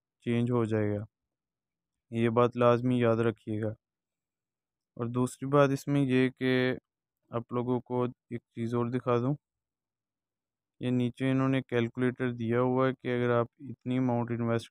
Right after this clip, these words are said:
करते हैं तो आपको हार्डली अमाउंट एक घंटे के कितना प्रॉफिट होता है, रोज़ाना का कितना प्रॉफिट होता है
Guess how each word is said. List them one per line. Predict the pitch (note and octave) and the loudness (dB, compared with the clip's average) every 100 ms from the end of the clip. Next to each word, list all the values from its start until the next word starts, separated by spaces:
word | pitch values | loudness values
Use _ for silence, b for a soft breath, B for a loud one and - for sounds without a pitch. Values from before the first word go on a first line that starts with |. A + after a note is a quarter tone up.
| - | -6
करते | A2+ - A#2 | -6 -4 -4
हैं | A#2 A#2 | -2 -2
तो | A#2+ | 0
आपको | A#2 A2+ _ A#2+ A#2 | 0 0 _ 0 0
हार्डली | A#2 A#2 A#2 A#2+ | 2 0 2 0
अमाउंट | B2 A#2+ A#2 A#2 - _ _ _ _ | 0 0 0 -2 -6 _ _ _ _
एक | A#2+ B2+ B2 | -2 0 0
घंटे | B2+ B2+ A#2 B2 A#2+ | 0 0 0 0 -2
के | - B2 A#2+ | -2 0 -2
कितना | - - A#2+ B2+ B2 | -4 -8 -8 -4 -2
प्रॉफिट | B2 B2 A#2+ B2 A#2+ | 2 2 2 -2 -4
होता | A#2+ - A#2 A#2 | -6 -4 -2 0
है, | A#2 | 0
रोज़ाना | A#2 A2+ A2+ A#2 B2+ | 0 -2 -2 0 -2
का | C3 | -4
कितना | B2+ A#2+ - A#2+ | -4 -6 -6 -6
प्रॉफिट | A#2 A#2+ A#2 B2 | -2 -2 -2 -2
होता | B2 A2+ - A#2 | -4 -4 -2 0
है | A#2 | -2